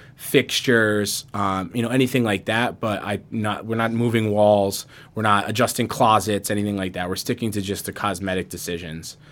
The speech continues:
A lot of this stuff's really easy to allow. Like, for example, the floor color,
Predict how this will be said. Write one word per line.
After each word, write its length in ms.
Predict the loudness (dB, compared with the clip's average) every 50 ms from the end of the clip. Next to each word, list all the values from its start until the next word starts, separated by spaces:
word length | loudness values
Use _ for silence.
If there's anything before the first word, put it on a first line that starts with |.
| -16 -8 -4
A 40 | 0
lot 200 | 2 4 4 4
of 60 | 2
this 100 | 2 0
stuff's 240 | 0 -2 -2 -2 0
really 300 | 2 2 4 4 2 0
easy 340 | 0 0 0 0 -2 -6
to 180 | -6 -4 -4 -4
allow. 300 | -2 -2 -2 -2 -2 -2
Like, 160 | -6 -8 -12 -14 -20 -20 -20 -20 -20 -12
for 140 | -4 -2 -2
example, 400 | 0 2 2 2 0 0 -2 -4
the 80 | -4
floor 320 | -4 -4 0 2 2 2 2
color, 420 | 0 -6 -8 -8 -8 -14 -16 -20